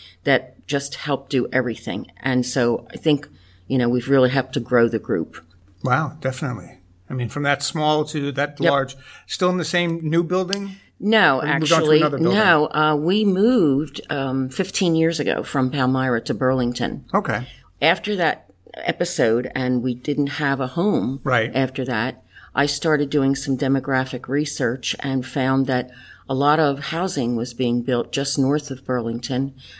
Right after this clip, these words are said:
Speaker 1: And I came here. I love the city, the history. It has the riverfront promenade, some beautiful architecture. And I thought, "This is a community that needs theater."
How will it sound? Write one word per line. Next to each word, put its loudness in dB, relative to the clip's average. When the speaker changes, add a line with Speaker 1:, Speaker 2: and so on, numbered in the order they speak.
Speaker 1:
And 2
I 6
came 2
here. 2
I 2
love 0
the -2
city, -2
the -2
history. 2
It -2
has 0
the -2
riverfront -2
promenade, 2
some 2
beautiful 2
architecture. -2
And 4
I 4
thought, -4
"This -6
is -2
a 0
community 0
that -2
needs -4
theater." -4